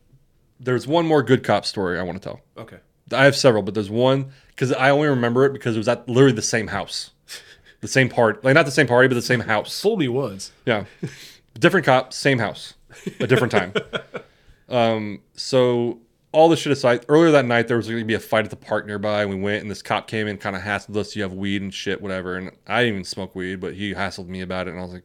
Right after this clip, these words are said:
Speaker 1: "Whatever." Two hours later, we go back to this party, and, like, th-, th-, there, th-, all that aside, 'cause there, there's all this other shit going on during the party, but I remember the cop showed up. And this, this cop was the same one that fucking harassed us over the weed shit,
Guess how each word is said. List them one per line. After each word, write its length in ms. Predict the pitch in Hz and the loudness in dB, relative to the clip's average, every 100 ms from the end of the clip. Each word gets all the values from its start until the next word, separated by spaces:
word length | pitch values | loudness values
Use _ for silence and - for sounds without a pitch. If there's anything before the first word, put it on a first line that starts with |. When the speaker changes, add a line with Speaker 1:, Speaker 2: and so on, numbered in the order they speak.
| - | -14
Speaker 1:
"Whatever." 340 | 85 85 92 - _ _ _ _ _ _ _ - | -12 -12 -14 -16 _ _ _ _ _ _ _ -4
Two 180 | 180 | 4
hours 260 | 170 147 110 | 6 6 4
later, 200 | 113 107 | 2 2
we 100 | 104 | 0
go 100 | 104 | 0
back 180 | 101 98 | -2 -2
to 40 | |
this 120 | 101 - | -8 -10
party, 420 | 90 90 90 92 _ _ _ _ _ _ | -8 -6 -8 -10 _ _ _ _ _ _
and, 120 | 110 104 | -10 -6
like, 260 | 101 98 _ _ _ _ _ - | -6 -8 _ _ _ _ _ -14
th-, 120 | - 135 | -10 -4
th-, 180 | 147 123 | -4 0
there, 240 | 170 - _ - - 160 | -2 -2 _ -20 -10 -2
th-, 140 | 190 | 4
all 80 | 190 | 6
that 120 | 185 | 6
aside, 280 | - 107 104 | 4 0 0
'cause 80 | 117 | 2
there, 120 | 131 | 4
there's 240 | 139 147 | 6 6
all 120 | 147 127 | 6 4
this 120 | 123 | 4
other 120 | 113 | -2
shit 200 | - 104 | -2 -4
going 160 | 104 98 | -4 -4
on 60 | |
during 140 | 95 90 | -6 -8
the 40 | |
party, 220 | 95 90 90 | -6 -6 -6
but 240 | 95 - _ _ - | -8 -10 _ _ 0
I 40 | |
remember 180 | 120 117 | 2 2
the 60 | - | 0
cop 220 | 117 - | -2 -2
showed 220 | - 98 | -4 -4
up. 160 | 85 - _ _ - | -4 -10 _ _ 0
And 80 | |
this, 220 | 135 139 - | 2 2 -2
this 220 | 131 - | -6 2
cop 220 | 151 127 | 4 2
was 100 | 110 | 0
the 60 | 98 | -4
same 260 | 139 143 | -2 0
one 100 | 131 | 0
that 80 | 110 | -4
fucking 320 | - 123 110 | -4 -4 -4
harassed 460 | 104 101 101 95 98 | -4 -2 -2 -4 -6
us 220 | 92 - | -8 -8
over 180 | 107 92 | -10 -8
the 80 | 95 | -6
weed 280 | 92 95 90 | -6 -8 -8
shit, 420 | - 85 - | -10 -10 -10